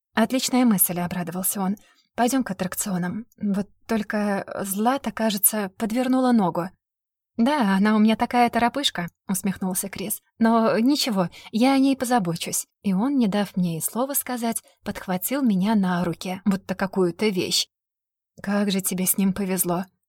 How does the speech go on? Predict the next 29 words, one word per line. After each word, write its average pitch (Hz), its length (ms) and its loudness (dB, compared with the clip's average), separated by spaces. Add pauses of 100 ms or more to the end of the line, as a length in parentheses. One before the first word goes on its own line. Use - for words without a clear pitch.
(340)
искренне 196 420 0
восхитился 214 720 -4
отец. - 440 -4 (240)
"Да, 180 560 -4 (560)
повезло 202 440 0
не 208 120 4
то 196 140 -4
слово. 185 440 -4 (420)
Я 247 260 4
вообще, 233 380 0
судя 196 260 0
по 202 100 -4
всему, 196 360 0 (180)
само 254 380 4
везение. 190 640 -2 (200)
Хотела 247 440 2
найти 247 300 2
парня 320 380 2
на 202 220 4
одну 202 220 2
ночь, 180 300 0 (180)
вляпалась 196 640 2
в - 100 -12
психа, 220 560 -2 (180)
который 202 300 -2
собрался 196 540 0
запереть 190 480 -2
меня 185 200 0
навеки. 190 540 -2